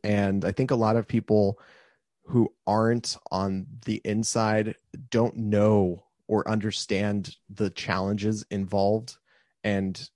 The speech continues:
how, um, it's not just like, you know, multiply the number of members you have times what they pay each month, and you're just rolling in dough, which is, like, the biggest, uh, it's, like, the biggest, like, misinformation scheme that ever came out about <laughs> affiliate owning, like, being an affiliate owner. Like, that's,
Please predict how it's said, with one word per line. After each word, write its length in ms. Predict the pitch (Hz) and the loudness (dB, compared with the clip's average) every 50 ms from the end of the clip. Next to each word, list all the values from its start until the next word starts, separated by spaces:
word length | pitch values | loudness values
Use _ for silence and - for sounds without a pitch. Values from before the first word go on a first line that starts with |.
| _ _ _ | _ _ _
how, 600 | - - - - 117 110 101 104 98 95 - - _ _ | -12 -8 -4 -2 0 2 2 2 2 0 0 -4 _ _
um, 440 | - 85 82 82 80 82 - - - - _ _ _ _ - _ _ _ _ _ _ | -10 -10 -8 -8 -10 -10 -12 -14 -18 -20 _ _ _ _ -20 _ _ _ _ _ _
it's 200 | 123 - - - | -6 -6 -4 -4
not 320 | 120 110 110 101 - - | -2 0 0 0 0 -4
just 320 | - 101 104 104 - - - | -6 -6 -4 -4 -4 -2 0
like, 420 | 107 98 95 - - - - _ _ _ _ _ | 0 0 0 -2 -6 -14 -20 _ _ _ _ _
you 80 | 110 | -2
know, 80 | 107 101 | -2 0
multiply 540 | 104 107 123 135 139 - - - 143 139 139 | 0 0 0 0 0 -2 -2 0 2 2 2
the 100 | 131 131 | 2 0
number 260 | 135 135 139 135 135 | 0 0 2 2 0
of 100 | 135 123 | 0 2
members 400 | 123 143 151 147 135 113 101 101 | 2 2 2 4 2 2 2 2
you 100 | 104 107 | 0 0
have 320 | 107 104 95 98 92 90 | 2 2 0 0 -2 -4
times 380 | - - 110 101 104 110 104 - | -6 -4 -2 0 0 0 -2 -2
what 220 | 107 110 117 - | 0 0 0 2
they 100 | - 117 | 0 0
pay 240 | 110 - 135 123 123 | 0 2 2 2 2
each 200 | 123 110 - - | 2 0 0 -2
month, 260 | 110 98 98 92 92 | -2 0 0 -2 -2
and 140 | 98 98 101 | -2 -2 -2
you're 80 | 95 104 | -2 -2
just 280 | 101 117 110 - - | -2 -4 -4 -4 -8
rolling 460 | - 98 104 107 107 110 110 117 117 113 | -8 -4 0 2 2 2 2 2 2 2
in 160 | 113 117 113 | 2 0 2
dough, 380 | 107 123 123 117 101 92 87 | 4 4 4 4 4 4 2
which 240 | 87 123 127 - - | 2 2 0 0 -2
is, 160 | 151 139 131 | -4 0 4
like, 160 | 143 143 135 - | 4 4 4 4
the 100 | 147 127 | 0 0
biggest, 560 | 113 - 127 123 131 131 127 - - - - - - - - - - _ _ _ _ - | 4 4 4 6 6 4 2 0 -4 -10 -14 -18 -20 -20 -20 -20 -20 _ _ _ _ -6
uh, 260 | - 110 107 110 104 101 | -2 0 2 2 0 0
it's, 100 | 117 - | 0 -2
like, 100 | 143 135 | 0 2
the 100 | 156 139 | 0 0
biggest, 360 | 107 127 123 120 131 - - | 0 0 2 2 2 2 2
like, 160 | 117 - - | 0 0 0
misinformation 880 | 113 113 117 123 - 127 120 - 127 113 107 104 113 113 - 123 117 113 | 0 -2 -2 -2 -2 -4 -2 -2 0 0 2 2 2 0 0 0 0 0
scheme 520 | - - - - 117 117 120 120 120 117 | -2 -4 -4 -4 -4 -2 -2 -2 -2 -2
that 140 | 107 104 - - | -2 -2 0 -2
ever 260 | 107 101 - 110 107 | -4 -4 -2 -4 -6
came 260 | - - 127 113 98 | -2 0 0 0 2
out 220 | 101 107 110 107 - | 0 0 -2 0 -2
about 400 | 127 117 107 117 110 107 - - | -2 0 2 2 2 2 0 0
<laughs> 40 | - | -2
affiliate 520 | 139 - - - 135 131 143 143 143 139 | -4 -2 0 2 4 4 6 6 4 4
owning, 380 | - 143 147 147 156 160 156 143 | 4 2 2 4 4 2 2 0
like, 180 | - 120 120 - | -2 -2 0 2
being 220 | 135 123 123 120 | 2 2 2 2
an 60 | 113 | 0
affiliate 400 | 117 117 - - 123 117 120 - | -2 -2 -2 0 0 0 2 0
owner. 300 | 120 123 120 123 123 117 | 0 0 0 0 -2 -2
Like, 200 | - - 214 - | -2 -4 -4 0
that's, 280 | - 131 131 - - | 0 -2 0 -2 -6